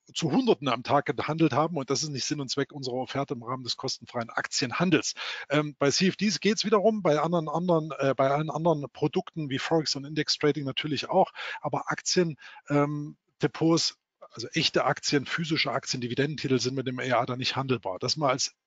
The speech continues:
Erinnerung und Info. Ähm,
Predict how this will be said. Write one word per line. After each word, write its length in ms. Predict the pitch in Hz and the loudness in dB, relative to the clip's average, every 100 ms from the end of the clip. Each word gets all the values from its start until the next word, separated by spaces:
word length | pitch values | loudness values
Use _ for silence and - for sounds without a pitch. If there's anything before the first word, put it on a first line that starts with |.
| - | -2
Erinnerung 1120 | 139 143 143 - - - - 170 156 135 151 - | 2 2 0 -6 -16 -18 -2 2 4 2 -2 -4
und 240 | 139 143 - | -4 -4 -4
Info. 500 | 170 180 - 135 95 - - - - 160 | 0 0 2 0 -2 -6 -10 -10 -2 2
Ähm, 440 | 165 170 185 | 4 4 -2